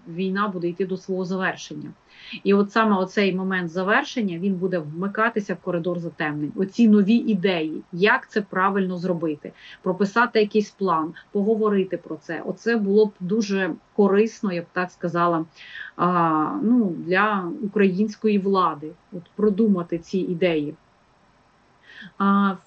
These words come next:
так, в тому числі тут, е, будуть в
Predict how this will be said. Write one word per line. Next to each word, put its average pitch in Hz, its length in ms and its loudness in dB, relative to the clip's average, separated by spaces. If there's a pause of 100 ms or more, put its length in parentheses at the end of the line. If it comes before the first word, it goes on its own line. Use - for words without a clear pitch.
(180)
так, 269 260 -2
в - 180 -8
тому 302 260 6
числі 214 480 0
тут, 196 360 -2
е, 185 180 -2
будуть 202 420 -2
в - 80 -20